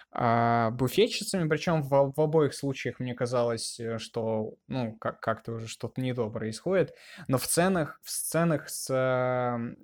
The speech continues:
коллективной попойкой, а особенно там был такой момент, мне вообще невозм-, я просто не мог смотреть, если честно, потому что, помните, э, вот щас я уже перехожу к, э, дегенерации. Помните там момент, когда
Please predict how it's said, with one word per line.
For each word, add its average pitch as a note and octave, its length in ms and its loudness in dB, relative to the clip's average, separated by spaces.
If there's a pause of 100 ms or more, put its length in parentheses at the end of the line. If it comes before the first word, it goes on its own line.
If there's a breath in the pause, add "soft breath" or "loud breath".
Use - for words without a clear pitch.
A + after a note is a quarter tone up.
(160)
коллективной C3 760 2
попойкой, B2+ 800 2 (260 loud breath)
а B2+ 160 4
особенно D#3+ 640 4
там C3 200 -2
был D3 140 0
такой D3 220 0
момент, D3 400 -2
мне C#3 200 -2
вообще D#3 260 -2
невозм-, C3 360 -4
я C#3+ 180 4
просто E3 260 -2
не D3+ 80 2
мог C#3+ 200 -2
смотреть, D#3+ 440 -4
если D#3+ 200 0
честно, A#2 480 -2 (400 loud breath)
потому C3 260 2
что, D3 120 -6
помните, G#3 380 2 (380)
э, C3 540 4 (280)
вот D#3 240 4
щас F#3+ 280 2
я D#3+ 140 6
уже D3+ 220 4
перехожу C3+ 500 -4
к, - 200 -8
э, A#2+ 460 2
дегенерации. C3+ 680 -2
Помните A3 420 0
там C3 140 0
момент, E3+ 380 -2
когда B2 800 0